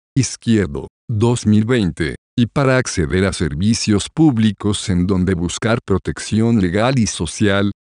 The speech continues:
López Hernández y Rubio Amores, dos mil veinte, diez. Dificultades para interponer una denuncia,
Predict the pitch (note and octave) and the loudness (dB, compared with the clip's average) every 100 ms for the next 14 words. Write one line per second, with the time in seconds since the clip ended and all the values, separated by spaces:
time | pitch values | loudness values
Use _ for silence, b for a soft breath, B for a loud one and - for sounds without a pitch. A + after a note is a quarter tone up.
0 | - A2 D#3 G2+ F2+ - E2+ F#2 F2 F2+ | 2 4 4 0 -2 -2 -2 -2 0 0
1 | G2 A2 - G2 F#2 A2 G#2 G#2 F2+ A2+ | -2 -2 -2 0 2 2 2 2 4 2
2 | G#2 F#2+ G2+ - - _ A#2+ G#2+ A#2+ - | 2 0 -2 -6 -12 _ -4 0 0 2
3 | G#2+ G#2+ G#2+ G2 F#2 G2 F#2+ - _ G#2 | 2 4 4 2 2 0 0 -2 _ -2
4 | A#2 G#2 C2+ - - - - _ - A#2 | 2 2 0 -10 -14 -16 -18 _ -6 -2
5 | A2 B2 A2 C#3 C3 C3 G2 B2 - - | 0 -2 -2 -2 0 0 2 0 -2 -4
6 | C#3 A#2 G2 F2+ A2 G2 - F#2 G2+ A#2 | -2 2 2 2 0 0 0 2 4 2
7 | A2 - D3+ A#2 G2+ A#2 A2 F2 - D#2+ | 0 0 0 2 4 4 2 0 -4 -6